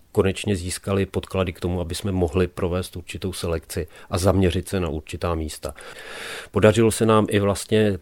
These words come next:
to, že jsme v ten poslední den ještě stihli dokonce potápěcky o-, ověřit, eh,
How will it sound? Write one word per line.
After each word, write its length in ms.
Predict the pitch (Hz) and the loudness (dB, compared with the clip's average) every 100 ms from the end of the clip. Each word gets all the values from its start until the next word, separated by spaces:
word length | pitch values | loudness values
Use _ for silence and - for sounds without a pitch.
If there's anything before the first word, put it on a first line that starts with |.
| - | -2
to, 200 | - 90 | 0 2
že 140 | 95 | 0
jsme 340 | 98 - 98 90 | -4 0 0 0
v 60 | |
ten 140 | - 98 | -2 -4
poslední 440 | 95 - 95 101 | -4 -2 0 2
den 220 | 95 95 92 | 2 2 0
ještě 260 | - - | -4 -6
stihli 500 | 98 - 120 98 98 | -6 -2 0 2 2
dokonce 520 | 98 90 98 92 - 95 | 0 -2 -4 -4 -4 -6
potápěcky 720 | 95 95 95 98 87 - 85 | -6 -4 -4 -4 -8 -8 -6
o-, 160 | 87 - | -6 -4
ověřit, 540 | 87 92 87 98 - | -2 0 2 0 -4
eh, 420 | - - - - | -14 -16 -18 -6